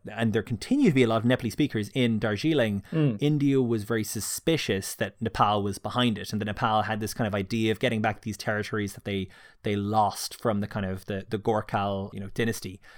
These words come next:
Speaker 1: So India was really suspicious. Nepal was also being pushed out of, um, sorry, Nepalese people were also being pushed out of Assam. So there's a bit of kind of ethnic cleansing happening there as well by the Indians and other territories. Nepal also bought some Chinese weapons.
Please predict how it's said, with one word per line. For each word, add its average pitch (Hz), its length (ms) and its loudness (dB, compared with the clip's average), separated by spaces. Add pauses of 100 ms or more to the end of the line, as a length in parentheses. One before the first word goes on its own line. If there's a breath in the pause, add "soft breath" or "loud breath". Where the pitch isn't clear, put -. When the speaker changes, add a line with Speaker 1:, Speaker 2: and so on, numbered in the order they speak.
Speaker 1:
So 131 440 4 (340)
India 208 160 4
was 147 120 6
really 135 100 2
suspicious. - 600 -2 (340 soft breath)
Nepal - 400 2
was 160 140 2
also 160 200 0
being 139 200 0
pushed - 560 -4 (100)
out 127 300 2
of, 110 280 -6
um, 101 460 -2 (120)
sorry, 147 280 0
Nepalese 151 400 4
people 135 180 -4
were 120 60 0
also 131 140 0
being 135 100 -2
pushed 131 180 -2
out 120 80 -2
of 113 140 -4
Assam. 110 560 0 (280 soft breath)
So - 160 -2
there's 127 100 4
a 123 40 -2
bit 135 100 4
of - 100 -4
kind 135 120 2
of 123 80 -10
ethnic 131 380 0
cleansing 143 400 -2
happening 170 300 0
there 180 160 0
as 120 100 -4
well 135 260 2
by 175 140 -2
the 190 160 -2
Indians 190 300 -2
and 135 80 0
other 135 100 0
territories. 147 540 -2 (340 loud breath)
Nepal 160 420 4
also 143 280 0
bought 135 180 -2
some 123 140 -2
Chinese 107 360 -2
weapons. 151 800 0